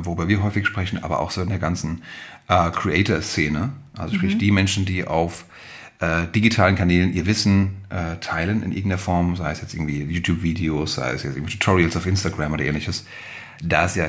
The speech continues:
Speaker 1: ganz schnell ganz viel Personal Branding dabei. Ähm, Marien, du hast ganz kurz,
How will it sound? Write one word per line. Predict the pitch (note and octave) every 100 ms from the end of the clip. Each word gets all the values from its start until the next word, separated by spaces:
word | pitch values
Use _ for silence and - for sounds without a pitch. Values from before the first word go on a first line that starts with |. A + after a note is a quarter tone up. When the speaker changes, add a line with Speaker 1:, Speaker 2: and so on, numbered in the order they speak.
| -
Speaker 1:
ganz | - F2+ F#2+
schnell | F#2 F2
ganz | F2+ F#2
viel | F#2
Personal | E2+ F2 E2+ F2
Branding | E2 D#2+ D2+
dabei. | D2+ E2+ F2 - - - - - - - -
Ähm, | G2+ F#2+
Marien, | G2 A#2
du | C3
hast | G2+
ganz | C#3+ D#3
kurz, | D#3 D3